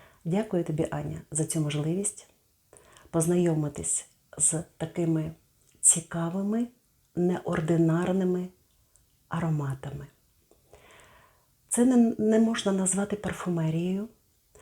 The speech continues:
але все ж таки я в кінці свого відео виділю один аромат, який, на мій погляд,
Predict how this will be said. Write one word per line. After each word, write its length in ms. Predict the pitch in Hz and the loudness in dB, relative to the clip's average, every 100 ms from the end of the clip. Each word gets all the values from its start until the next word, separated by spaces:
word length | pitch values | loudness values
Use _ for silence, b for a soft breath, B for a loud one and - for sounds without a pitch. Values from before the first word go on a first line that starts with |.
| B | B
але 180 | - 160 | -4 0
все 220 | 160 180 | 2 0
ж 140 | 170 - | -2 -6
таки 220 | 160 175 | -6 -4
я 460 | 165 170 165 160 - | -2 0 0 -2 -6
в 100 | - | -10
кінці 320 | 185 165 180 | -4 0 2
свого 340 | - 175 170 165 | 2 2 0 2
відео 480 | 185 165 170 165 - | 2 2 0 0 -4
виділю 600 | 170 208 160 160 151 151 | -2 0 0 0 -2 -4
один 320 | 165 160 156 | -4 -2 -2
аромат, 400 | 151 156 170 226 - B B B - | -2 0 0 0 -6 B B B -12
який, 680 | 175 160 - 160 156 - - 165 | -6 -6 -2 -2 -2 -4 -12 -2
на 200 | 165 160 | 2 4
мій 180 | 160 156 | 4 2
погляд, 580 | - 208 208 165 - | 0 0 0 -4 -8